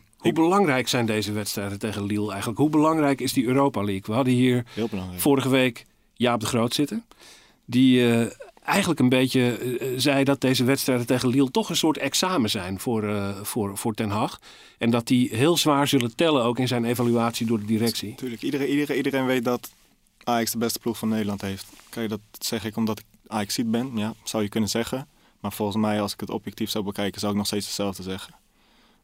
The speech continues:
Speaker 3: Ehm,
Speaker 1: Kampioen worden is een
Speaker 3: kampioen
Speaker 1: must.
Speaker 3: worden is geen, is geen grote, grote prestatie. Dat moet je gewoon. En eigenlijk is het al, is, is het al, want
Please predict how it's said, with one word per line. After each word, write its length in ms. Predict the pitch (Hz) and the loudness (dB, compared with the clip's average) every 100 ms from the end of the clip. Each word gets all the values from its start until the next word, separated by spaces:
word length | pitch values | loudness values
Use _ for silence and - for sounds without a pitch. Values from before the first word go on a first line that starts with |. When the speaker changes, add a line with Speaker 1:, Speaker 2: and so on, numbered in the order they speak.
| _ | _
Speaker 3:
Ehm, 420 | 101 101 101 101 101 101 _ _ - - | -6 -4 -2 -2 -2 -6 _ _ -20 -2
Speaker 1:
Kampioen 360 | 117 117 127 | 0 2 4
worden 240 | 127 120 113 | 4 2 2
is 120 | 113 | 0
een 60 | 139 | 0
Speaker 3:
kampioen 220 | 139 147 | 2 4
Speaker 1:
must. 120 | 143 | 4
Speaker 3:
worden 180 | 139 131 | 2 2
is 140 | 135 | 0
geen, 280 | - 139 131 | 2 2 2
is 160 | - - | 0 0
geen 340 | 135 131 123 - - _ | 2 2 0 -4 -14 _
grote, 540 | - - - 131 107 123 | -12 -4 0 0 0 -4
grote 440 | - - 135 135 - | -4 -2 -2 -2 -6
prestatie. 560 | - - 131 127 - | -8 -2 0 0 -2
Dat 100 | 98 | -2
moet 240 | 110 135 - | 0 0 0
je 80 | |
gewoon. 320 | - - 95 - _ _ _ _ _ _ | -4 -6 -8 -10 _ _ _ _ _ _
En 260 | - 104 107 - | -4 -2 -2 -6
eigenlijk 340 | - 120 127 117 | -2 -2 -2 -2
is 120 | 117 | -4
het 120 | 113 | -2
al, 120 | 117 | -2
is, 200 | - 113 113 | 0 -2 -2
is 120 | - 117 | -4 -6
het 140 | 107 | -2
al, 300 | 113 110 110 _ _ - - | -2 -2 -6 _ _ -20 -8
want 160 | 117 | -6